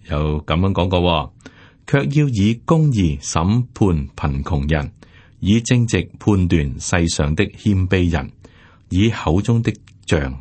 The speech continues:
擊打世界，以嘴裏的氣殺戮惡人。」聽眾朋友啊，你有冇留意到聖經已經講得好清楚，亦都交代得好清楚呢？基督口裏邊吐出嚟嘅劍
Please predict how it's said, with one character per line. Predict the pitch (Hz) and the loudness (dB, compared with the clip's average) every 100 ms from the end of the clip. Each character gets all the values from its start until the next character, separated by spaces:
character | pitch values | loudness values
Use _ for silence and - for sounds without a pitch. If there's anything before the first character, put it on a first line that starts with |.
| - - | -14 -4
擊 | 104 - | -4 -4
打 | 64 67 | -8 -6
世 | - 67 | -6 -8
界， | 65 71 - - _ _ _ - | -4 -6 -6 -20 _ _ _ -4
以 | 92 110 | 0 2
嘴 | 101 92 | 2 2
裏 | 107 92 | 2 0
的 | 104 | -2
氣 | - 95 71 - _ - | -4 -2 -2 -6 _ -20
殺 | - 104 82 | -4 -2 -2
戮 | 87 82 - | -2 -2 -4
惡 | 82 76 - | -6 -6 -6
人。」 | 78 71 _ _ _ _ _ - _ _ _ _ | -8 -8 _ _ _ _ _ -20 _ _ _ _
聽 | - 87 | -2 0
眾 | 80 | 0
朋 | 69 | -2
友 | 76 | -2
啊， | 80 73 - | -2 -4 -8
你 | 80 | -2
有 | 82 | 0
冇 | 82 | 0
留 | 85 76 69 | 0 -2 -2
意 | 78 | -2
到 | 82 73 - - _ - | 0 -2 -8 -20 _ -12
聖 | - 85 82 | -4 0 0
經 | 90 87 | 0 0
已 | 80 | 0
經 | 85 87 | 0 0
講 | 78 | -2
得 | 80 | -4
好 | 82 - 78 98 | -4 -2 -2 0
清 | 127 | 0
楚， | 123 85 110 - - - - | 0 0 0 -4 -16 -16 -6
亦 | |
都 | 82 | -4
交 | 95 95 92 | -2 -2 0
代 | 80 | 0
得 | 78 90 | -2 -2
好 | 73 76 | -2 -2
清 | 82 87 | 0 -2
楚 | 87 71 | 0 -2
呢？ | 85 80 64 - - - - - - _ - | 0 -2 -4 -14 -20 -20 -20 -20 -20 _ -4
基 | 104 101 | 0 2
督 | 98 - | 0 -4
口 | - - 123 | -6 -2 2
裏 | 117 | 2
邊 | 92 82 71 - | 2 0 -2 -2
吐 | 101 | -2
出 | 104 151 | 0 0
嚟 | 92 | 0
嘅 | 78 87 | -2 0
劍 | 107 110 | 0 2